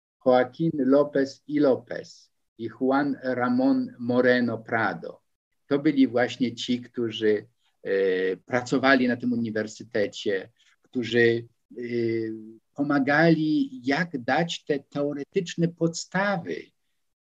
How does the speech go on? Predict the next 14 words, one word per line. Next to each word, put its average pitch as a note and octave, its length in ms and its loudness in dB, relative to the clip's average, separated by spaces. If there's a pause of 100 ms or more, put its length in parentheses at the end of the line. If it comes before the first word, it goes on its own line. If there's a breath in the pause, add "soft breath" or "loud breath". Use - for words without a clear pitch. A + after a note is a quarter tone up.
do, G#2+ 560 2
do A#2 140 -2
teologii A2 540 2
wyzwolenia. G#2 680 -4
I A#2 120 -6
to D#3 100 0
łączyli E3 560 0
właśnie F#3 340 -4
z - 160 -10
ortodoksyjną, G#3 1200 -4 (640 soft breath)
nauką E3+ 760 0
te-, G#2+ 180 -2 (180)
e, G#2+ 540 -10
katolicką, A#2 840 -8